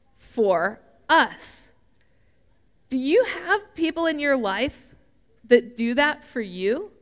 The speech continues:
Are, are you someone who does that for others? Jesus is this ultimate demonstration of what it looks like to lay down your life for your friends. But that's,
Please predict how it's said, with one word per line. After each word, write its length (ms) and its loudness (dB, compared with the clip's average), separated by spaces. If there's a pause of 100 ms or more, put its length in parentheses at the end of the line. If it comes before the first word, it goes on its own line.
(1600)
Are, 180 2
are 60 2
you 460 0
someone 540 -2
who 260 -4
does 480 -4
that 360 -8 (680)
for 360 -2
others? 680 -2 (1200)
Jesus 580 4
is 140 -6
this 280 -6
ultimate 580 -4
demonstration 800 -2
of 100 -2
what 140 4
it 220 0
looks 240 -4
like 260 0
to 140 -4
lay 380 -4
down 340 2
your 380 4
life 420 -4 (640)
for 140 -4
your 180 -2
friends. 640 -16 (1300)
But 100 -6
that's, 300 -6